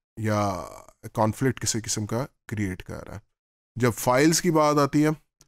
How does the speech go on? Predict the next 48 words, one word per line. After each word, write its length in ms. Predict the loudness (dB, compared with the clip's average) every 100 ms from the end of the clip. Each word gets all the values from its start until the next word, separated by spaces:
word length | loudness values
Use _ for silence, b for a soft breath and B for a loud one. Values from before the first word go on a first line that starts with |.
| -2
तो 80 | 0
हो 80 |
सकता 260 | 2 2 2
है 80 | 2
कि 100 | 2
एक 180 | 2 2
वक्त 280 | -2 -2
में 140 | -2 0
दो 200 | 0 0
प्रोसेसेस 640 | 0 -2 -2 -2 -4 -4
या 120 | -2
number 320 | -2 -2 -2 -4 _ _ _
of 80 | -8
processes 540 | -4 -2 0 0 -2 -4
जो 200 | -4 -4
हैं, 160 | -6 -10 _ _ -2
वो 120 | 4
एक 200 | 4 4
ही 60 | 4
फाइल 260 | 2 2
को 140 | 2 2
एक्सेस 360 | 2 0 -2
करने 260 | -2 -2 -2
की 80 | -4
कोशिश 360 | -8 -12 -12
कर 120 | -14 -16
रहे 180 | -16
हों। 80 | -20 -20 _ _ _ _ _ -6
अगर 180 | 0 4
रीड 280 | 6 4 4
करने 220 | 4 6
की 100 | 6
कोशिश 320 | 4 0 0
कर 160 | 0 0
रहे 100 | 0
हैं, 80 | 0
मसला 360 | 0 0 2
नहीं 120 | 0
होगा, 300 | 0 -4 -12 -18 _ _ b b -2
लेकिन 220 | 0 2
अगर 160 | 2
राइट 280 | 4 4 4
करने 220 | 4 4
की 100 | 6
कोशिश 360 | 4 2 0 0
कर 180 | 0 2
रहे 100 | 2
हैं, 140 | 0